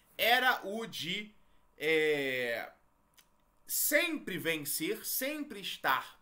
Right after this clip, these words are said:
por cima e de estar sempre entranhado com os círculos do poder de uma maneira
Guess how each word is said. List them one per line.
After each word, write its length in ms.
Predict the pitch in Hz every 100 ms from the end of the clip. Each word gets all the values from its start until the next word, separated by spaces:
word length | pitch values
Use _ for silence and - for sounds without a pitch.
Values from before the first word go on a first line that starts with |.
| -
por 240 | 320 -
cima 640 | - - 135 139 208 285 - _ _ _ _ _ _ - _ 233
e 280 | 294 320
de 340 | 180 165 220 254
estar 460 | 247 - 214 214
sempre 680 | - - 220 269 285 240 202
entranhado 1120 | 226 262 - 214 214 196 139 135 165 170 190 -
com 340 | - 160 190 185
os 160 | 180
círculos 720 | - - 208 214 - 196 170 123
do 180 | 226
poder 640 | 247 196 160 113 135 - - _ _ - _ -
de 100 | 208
uma 100 | 254
maneira 500 | 240 208 214 220